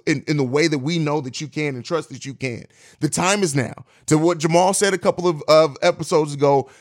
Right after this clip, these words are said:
there is no tomorrow for the Chicago Bulls. It just isn't. You have to play like every game is an elimination game. And we'll see if the Bulls do, if they do that, and if they have that level of energy that's needed to finish out the season, right? So,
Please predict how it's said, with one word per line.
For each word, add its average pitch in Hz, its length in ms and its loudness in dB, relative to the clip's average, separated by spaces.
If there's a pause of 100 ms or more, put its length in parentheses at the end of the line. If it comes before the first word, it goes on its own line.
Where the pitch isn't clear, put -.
there 165 140 4
is 180 260 2
no 185 120 4
tomorrow 160 460 4
for 147 140 -4
the 147 100 -2
Chicago 131 460 0
Bulls. 120 360 -4
It 180 160 4
just 160 300 0
isn't. 131 240 2
You 131 160 -4
have 190 280 -4
to 185 100 -4
play 147 340 0 (160)
like 127 240 -4
every 180 300 2
game 139 400 2
is 139 160 0
an 139 100 2
elimination 123 640 0
game. 104 240 -4 (220)
And 139 80 4
we'll 143 80 2
see 202 140 -4
if 165 100 -8
the 180 60 -2
Bulls 165 340 2
do, 151 320 -4 (160)
if 151 140 -4
they 151 120 0
do 147 220 -4
that, 226 260 -2 (240)
and 160 80 -2
if 165 100 -6
they 165 280 0 (160)
have 196 320 -4
that 170 180 -2
level 175 220 0
of 151 100 -2
energy 170 300 -4
that's 139 260 -2
needed 196 300 -4
to 175 60 -6
finish 165 280 -4
out 147 200 -2
the 135 60 -6
season, 123 440 -8 (260)
right? 165 300 -2 (320)
So, 220 460 -4